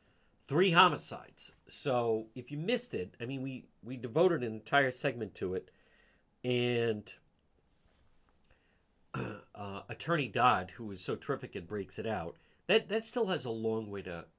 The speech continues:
a long way to play out. People are still asking me about that. And I also want to mention there are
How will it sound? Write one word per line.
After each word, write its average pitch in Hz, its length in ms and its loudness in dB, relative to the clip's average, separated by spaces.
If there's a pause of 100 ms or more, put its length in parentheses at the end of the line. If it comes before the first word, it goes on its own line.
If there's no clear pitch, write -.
(260)
a 120 60 -4
long 104 320 -4
way 95 140 -4
to 73 80 -14
play 82 360 -10
out. 67 260 -16 (800)
People 151 320 -6
are - 20 -2
still 104 280 -4
asking 117 420 -4
me 104 80 -6
about 95 380 -2
that. 160 300 -10
And 156 120 -4
I 208 120 -2
also 220 240 0
want 131 200 -2
to 101 40 -6
mention 104 400 -4
there 101 240 -4
are 101 300 -4